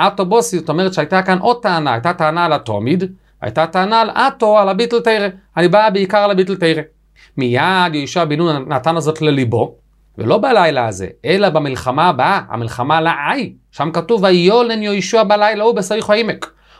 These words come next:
אומר רבי יוחנן, "מלמד שלון בעומקו של הלוכה". בלילה כשאין מצור, אין מערב, אז הוא לן בעומקו של הלוכה. ואומר רבי שמואל בר אוניה, מזה אנחנו לומדים גודל תלמוד תורה, יויסא מקרובס תמידין, שנאמר אתו בוסי,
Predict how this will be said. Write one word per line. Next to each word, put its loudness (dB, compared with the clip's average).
אומר 2
רבי 2
יוחנן, 0
"מלמד 2
שלון 4
בעומקו 0
של 0
הלוכה". 0
בלילה 0
כשאין -2
מצור, 0
אין 2
מערב, 2
אז 0
הוא 2
לן 2
בעומקו 2
של 0
הלוכה. -2
ואומר 0
רבי 0
שמואל -4
בר 0
אוניה, -4
מזה -2
אנחנו -2
לומדים 0
גודל 0
תלמוד -2
תורה, 2
יויסא 0
מקרובס -2
תמידין, -2
שנאמר 2
אתו 0
בוסי, 0